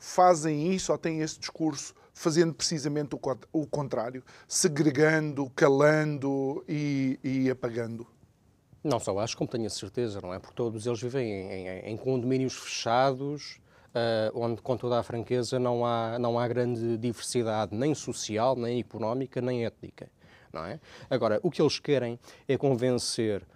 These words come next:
Speaker 2: os nossos compatriotas angolanos, os nossos compatriotas moçambicanos, os nossos compatriotas timorenses, os nossos compatriotas cabo-verdianos, brasileiros, et cetera,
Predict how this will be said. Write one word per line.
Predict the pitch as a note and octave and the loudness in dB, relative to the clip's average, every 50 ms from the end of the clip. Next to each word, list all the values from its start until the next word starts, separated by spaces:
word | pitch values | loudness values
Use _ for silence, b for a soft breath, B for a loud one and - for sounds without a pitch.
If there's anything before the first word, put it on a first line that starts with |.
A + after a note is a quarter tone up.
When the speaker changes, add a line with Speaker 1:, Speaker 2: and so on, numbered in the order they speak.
| b b b b b - | b b b b b -2
Speaker 2:
os | A#2 A2+ G#2+ | -2 0 2
nossos | C3+ C#3 C3 C3+ A2+ | 2 0 0 0 -2
compatriotas | - C#3 B2 - A#2+ - - A2+ A#2 A#2+ A2 G2 - G2 F#2 F#2 - - - - | -4 -4 -4 -4 -6 -4 -2 -2 0 0 0 -2 -4 -10 -12 -12 -12 -18 -16 -8
angolanos, | - A#2 A#2+ G2 F#2+ G2 F#2+ E2+ F2 F2 F2 F#2+ G2 | -6 -4 -4 -4 -4 -6 -6 -8 -8 -12 -16 -14 -14
os | F2+ F#2+ | -10 -8
nossos | G#2 G#2 - - | -8 -8 -8 -8
compatriotas | - G#2 - G2+ - - A#2 A2 G2+ - G#2 G2+ | -10 -8 -8 -10 -10 -8 -8 -8 -6 -8 -10 -10
moçambicanos, | G2+ G2 - - G#2 F#2 F#2 F#2 - - F2+ F2 F2+ - F#2+ | -10 -12 -10 -10 -10 -10 -10 -12 -12 -12 -12 -12 -12 -14 -12
os | F2+ | -10
nossos | G2 G2 - - | -10 -10 -8 -10
compatriotas | A2+ G2 E2+ D#2 - G#2+ F#2+ - F#2+ - - | -10 -10 -10 -12 -10 -10 -8 -8 -10 -12 -12
timorenses, | G#2 G2 F#2+ F#2 F#2 F2+ E2+ E2 - - - B B B B B B - | -10 -10 -8 -8 -10 -10 -12 -14 -16 -20 -20 B B B B B B -8
os | A2 | -4
nossos | A#2 A2 - - | -4 -4 -4 -4
compatriotas | - A2 A#2 - - A2 A2+ A2 G2 - - G2+ F2+ E2+ - B B B B - | -6 -6 -6 -6 -4 -2 -2 -2 -2 -4 -6 -8 -8 -8 -10 B B B B 0
cabo-verdianos, | A#2+ B2+ B2 A2 A#2 A#2 A#2 G#2+ G2 A2 G#2+ A2 A2+ A2+ A2 G2 A2+ | 2 2 2 2 0 -6 -8 -6 -6 -4 -2 0 0 0 -2 -4 -6
brasileiros, | G2 A#2+ A#2+ G2+ A#2+ G#2+ G#2 G2+ F#2 - - | -4 -4 -2 -2 -2 -4 -4 -4 -6 -6 -8
et | G2 - | -8 -8
cetera, | - - - A#2+ B2 - - D#3 E3 | -8 -6 -4 -4 -4 -4 -8 -12 -12